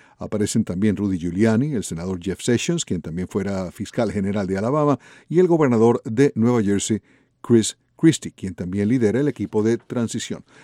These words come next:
Para ocupar el cargo de secretario del Tesoro, el magnate estaría considerando al presidente ejecutivo de J-, J P Morgan Chase, Jamie Dimon, pero este podría no estar interesado. También se baraja el nombre del presidente de finanzas de Trump, Steve Mnuchin, quien trabajara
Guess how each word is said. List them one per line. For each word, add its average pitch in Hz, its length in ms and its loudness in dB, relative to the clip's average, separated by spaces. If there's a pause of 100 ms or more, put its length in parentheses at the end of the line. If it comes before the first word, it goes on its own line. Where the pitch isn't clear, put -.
(140)
Para 107 160 2
ocupar 110 340 0
el 104 140 0
cargo 170 320 2
de 98 80 2
secretario 98 500 -6
del 92 140 -4
Tesoro, 151 400 0
el 110 80 2
magnate 98 480 -2
estaría 107 340 -2
considerando 113 600 0
al 110 80 0
presidente 131 500 -2
ejecutivo 120 500 0
de 120 300 2 (100)
J-, - 220 0
J 131 120 4
P 143 160 0
Morgan 117 300 2
Chase, 170 460 2 (400)
Jamie 107 320 6
Dimon, 131 360 2 (140)
pero 98 240 0
este 104 220 0
podría 98 360 -2
no 110 240 2
estar 104 400 -2 (120)
interesado. 110 720 -2 (400)
También 107 420 4
se - 120 -4
baraja 95 280 -4
el 101 80 0
nombre 113 300 2
del 120 140 0
presidente - 500 -4
de 104 100 2
finanzas 98 420 -6
de 92 120 -8
Trump, 139 280 2
Steve - 280 -10
Mnuchin, 127 360 0
quien 127 220 -4
trabajara 107 540 -2